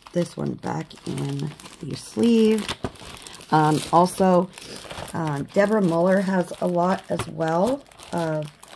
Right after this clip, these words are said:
um, Halloween books. Uh, The Wee Wickeds, uh, if you're, if you know who Carla Magana is, which a lot of us do,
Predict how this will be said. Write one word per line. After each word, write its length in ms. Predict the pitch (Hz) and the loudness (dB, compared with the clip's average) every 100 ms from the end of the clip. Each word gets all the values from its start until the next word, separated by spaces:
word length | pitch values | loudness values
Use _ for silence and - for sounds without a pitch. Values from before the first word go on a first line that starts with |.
| - | -14
um, 500 | 170 165 151 147 - - - - - _ _ - - - - _ _ _ - - - - - - - _ - - - - _ - _ _ - - - _ - | -10 -8 -6 -4 -6 -6 -20 -20 -20 _ _ -20 -20 -20 -20 _ _ _ -20 -18 -16 -16 -14 -16 -18 _ -20 -20 -20 -20 _ -20 _ _ -20 -20 -20 _ -12
Halloween 520 | - 190 180 170 170 | 0 4 4 4 4
books. 400 | 196 262 - - - - - - | 4 4 -2 -18 -20 -20 -20 0
Uh, 260 | 175 175 170 | 4 6 6
The 120 | 185 | 2
Wee 260 | 170 208 214 | 2 2 2
Wickeds, 680 | 190 202 226 233 240 - - | 2 2 4 4 2 -4 -8
uh, 300 | - 170 160 - | 0 2 2 2
if 220 | 175 - | -2 -2
you're, 560 | 175 170 165 160 165 - _ - | 0 2 2 0 -2 -4 _ -4
if 160 | 160 | 0
you 80 | 170 | 4
know 140 | 175 | 4
who 100 | 160 | 2
Carla 320 | 156 165 156 151 | 0 2 2 2
Magana 720 | 147 156 151 151 143 147 160 | 0 0 0 0 -2 -2 -4
is, 120 | 160 | -4
which 200 | 151 - | -6 -4
a 80 | 151 | 0
lot 180 | 156 | 2
of 80 | 151 | 2
us 160 | 147 147 | 0 -2
do, 380 | 196 208 208 | 4 4 4